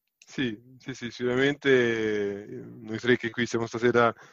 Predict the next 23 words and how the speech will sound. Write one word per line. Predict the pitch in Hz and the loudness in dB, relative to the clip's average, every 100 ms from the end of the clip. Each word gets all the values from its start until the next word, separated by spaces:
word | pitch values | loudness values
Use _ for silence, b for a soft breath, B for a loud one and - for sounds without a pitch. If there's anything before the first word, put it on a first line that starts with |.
| b b - | b b -10
a | 113 110 107 107 | -4 -2 -2 -4
fare | - 117 | 0 -2
questa | 117 113 | -2 -6
intervista | 107 117 123 156 151 | -2 -2 -2 -2 2
siamo | 123 113 110 107 110 | 2 2 0 -2 -6
tutti | 117 - | -8 -8
e | |
tre | - 123 | 2 4
organizzatori | 117 117 117 113 120 117 | 4 4 4 2 4 4
del | |
meetup, | 117 123 135 143 143 - 165 185 B B B | 4 4 6 4 2 0 0 0 B B B
quindi | 135 131 117 113 | 0 2 2 2
è | 110 113 113 | 4 4 4
ora, | 120 117 | 4 4
quant'è? | 107 120 117 101 | 2 -2 -2 -4
Un | |
paio | 95 139 | 0 0
di | 123 | 4
anni | 143 113 107 | 4 4 0
a | 104 | -6
questo | 107 113 | -10 -10
punto | 110 113 - | -8 -8 -6
che | 107 107 107 104 101 | -4 -2 0 0 -2